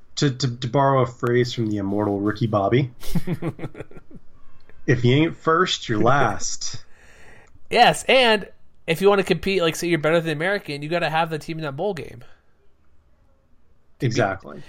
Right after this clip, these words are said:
Speaker 2: And if you look at, like, going over the past couple of years, like, people don't care that the Mountain West has had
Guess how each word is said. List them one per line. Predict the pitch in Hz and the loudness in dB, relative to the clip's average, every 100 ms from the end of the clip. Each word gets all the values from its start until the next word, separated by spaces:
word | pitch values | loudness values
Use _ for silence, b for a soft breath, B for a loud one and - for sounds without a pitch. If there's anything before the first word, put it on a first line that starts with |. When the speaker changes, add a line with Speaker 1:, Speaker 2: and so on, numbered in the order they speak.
| B - | B 0
Speaker 2:
And | 202 | 0
if | |
you | 202 | 2
look | 240 262 | 0 2
at, | 220 | 2
like, | 175 175 - 147 | 2 0 -4 -4
going | 180 | -2
over | 185 | 0
the | 170 | 0
past | 165 156 | 0 -2
couple | - 160 | -2 -6
of | 147 | -4
years, | 151 151 | -4 -6
like, | 135 | -8
people | - 202 196 165 | -10 -6 -4 -4
don't | 135 147 139 | -2 -4 -4
care | - 156 131 117 120 b b | -4 -2 -2 -2 -6 b b
that | 135 | -6
the | 139 | -2
Mountain | 135 131 | -2 -2
West | 135 | -4
has | 123 | -4
had | 139 123 113 | -4 -4 -4